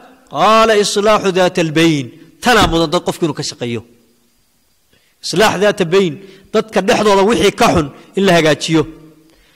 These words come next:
Reer hebel iyo reer hebel waa isku dhacsan yihiin. Laba qoys oo muslimiin ah oo isku dhacsan weeye. Islaax bayna naas ka shaqee. Hebel iyo hebel waa isku dhacsan yihiin. Islaax ka shaqee.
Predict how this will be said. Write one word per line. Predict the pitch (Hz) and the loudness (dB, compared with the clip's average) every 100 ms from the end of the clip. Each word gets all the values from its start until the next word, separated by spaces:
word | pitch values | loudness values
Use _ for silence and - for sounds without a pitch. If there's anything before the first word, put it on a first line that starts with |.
| _ | _
Reer | 160 214 | 0 2
hebel | 208 202 | 4 2
iyo | 190 175 | 2 2
reer | 190 214 | 2 4
hebel | 220 240 226 - - | 4 2 -2 -16 -8
waa | 156 | -4
isku | 151 208 | -4 -2
dhacsan | 190 135 180 | 0 0 0
yihiin. | 165 120 101 - _ _ _ _ _ | -2 -4 -10 -18 _ _ _ _ _
Laba | 143 185 | 0 0
qoys | 208 208 196 | 2 0 0
oo | |
muslimiin | 175 156 165 175 220 | -2 -4 -2 0 2
ah | 240 233 - - _ _ | 0 -2 -14 -20 _ _
oo | 165 | -4
isku | 156 196 | -2 -2
dhacsan | 139 185 160 | -2 0 -2
weeye. | 120 95 - _ _ _ | -2 -8 -18 _ _ _
Islaax | - 175 196 151 | -8 -2 0 0
bayna | 165 170 | -2 -2
naas | 160 | -4
ka | - | -6
shaqee. | 135 117 104 - _ - - _ | -8 -8 -10 -16 _ -20 -20 _
Hebel | 190 254 247 196 | 0 2 2 0
iyo | 202 190 | 0 2
hebel | 196 214 143 - - - _ _ _ _ _ _ | 4 2 -2 -6 -18 -20 _ _ _ _ _ _
waa | 160 | 0
isku | 180 240 | 0 0
dhacsan | 226 180 - 214 | 0 0 0 0
yihiin. | 175 139 104 - _ _ _ _ | 0 -2 -8 -16 _ _ _ _
Islaax | - 180 196 233 - - - | -8 -2 2 2 0 -8 -6
ka | 196 | -4
shaqee. | 196 165 151 | -2 -2 -2